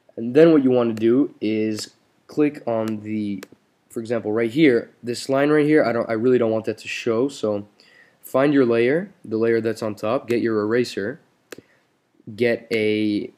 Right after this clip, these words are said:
pretty large brush, make sure it's a soft brush, and then you just wanna make sure your opacity is,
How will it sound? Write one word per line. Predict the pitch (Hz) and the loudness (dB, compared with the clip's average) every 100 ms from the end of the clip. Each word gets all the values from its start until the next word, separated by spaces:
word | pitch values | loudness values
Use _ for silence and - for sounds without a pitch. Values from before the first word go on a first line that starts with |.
| _ - | _ -4
pretty | 170 180 160 | 2 4 6
large | 127 117 98 | 6 4 0
brush, | 110 120 127 | -2 0 -2
make | 113 120 | -4 -4
sure | - 120 | -2 -4
it's | - | -4
a | 104 | -8
soft | - 117 113 104 | -2 -2 -2 -4
brush, | 110 143 - - _ _ _ _ _ _ _ _ _ | -4 -4 -8 -16 _ _ _ _ _ _ _ _ _
and | - 151 | -4 2
then | 175 | 2
you | 160 | 2
just | 123 - | -2 0
wanna | 135 127 120 117 104 - | 2 4 4 2 0 -4
make | 123 | -6
sure | 120 143 | 0 2
your | 123 113 | 4 2
opacity | 113 131 131 143 127 | 0 -2 -2 0 0
is, | 113 104 | 0 -4